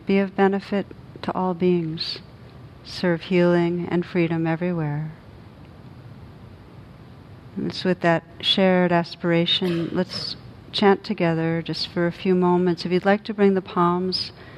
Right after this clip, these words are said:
together, touching lightly, and just feeling that gentle presence that cares. It's a kind of devotion or caring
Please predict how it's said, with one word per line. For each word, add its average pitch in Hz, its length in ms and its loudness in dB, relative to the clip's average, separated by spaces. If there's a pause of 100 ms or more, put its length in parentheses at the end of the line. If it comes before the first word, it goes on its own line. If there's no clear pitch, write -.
(240)
together, 180 380 2
touching 180 440 -2
lightly, 175 680 0 (600)
and - 80 -6
just 226 200 -4
feeling 202 420 4
that 175 380 2
gentle 170 840 0 (1120)
presence 180 580 0
that 165 140 -2
cares. - 720 -4 (460)
It's - 120 -16
a 214 40 -2
kind 180 300 0
of 170 520 -2
devotion 175 800 2
or 170 100 2
caring 175 840 0